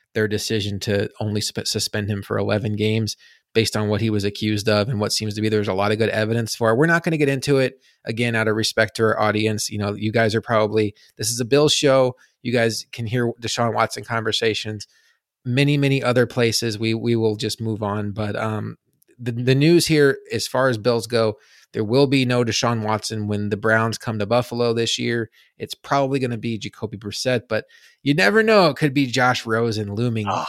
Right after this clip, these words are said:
Speaker 1: to prove that he was the better Josh.
Speaker 2: Hey, I'm gonna just say, uh, who's the other guy? It was the Tennessee quarterback, Josh Dobbs, I think
Speaker 1: Okay.
Speaker 2: it was. He looked pretty dang good earlier today.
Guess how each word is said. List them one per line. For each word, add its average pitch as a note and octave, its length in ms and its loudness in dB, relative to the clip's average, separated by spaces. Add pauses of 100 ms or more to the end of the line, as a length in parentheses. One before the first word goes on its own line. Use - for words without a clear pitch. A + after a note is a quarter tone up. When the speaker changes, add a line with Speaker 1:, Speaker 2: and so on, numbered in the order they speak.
(140)
Speaker 1:
to C3+ 80 -4
prove F3+ 520 2
that A#2 140 -2
he C3 180 0
was B2+ 280 4
the A2 120 -2
better A2 240 2
Josh. G#2+ 560 0 (520)
Speaker 2:
Hey, A#2+ 160 4
I'm A#2 180 0
gonna E3 160 4
just G2 220 -2
say, G#2 320 4
uh, E2+ 440 -4
who's D3 180 0
the A#2 100 2
other G2+ 120 0
guy? E2 300 -4
It F#2+ 120 -6
was F2+ 160 -6
the E2+ 320 -4
Tennessee G#2+ 400 -4
quarterback, D#2 520 -8 (140)
Josh F#2 340 -2
Dobbs, A2+ 480 -4 (320)
I - 40 -8
think D3 120 -4
Speaker 1:
Okay. C#3 120 2
Speaker 2:
it C#3 60 -2
was. C#3+ 280 -2 (440)
He C3 100 -2
looked A#3 200 0
pretty F3 200 2
dang F3 240 -2
good E3+ 260 -2
earlier F2 280 -4
today. E2 380 -8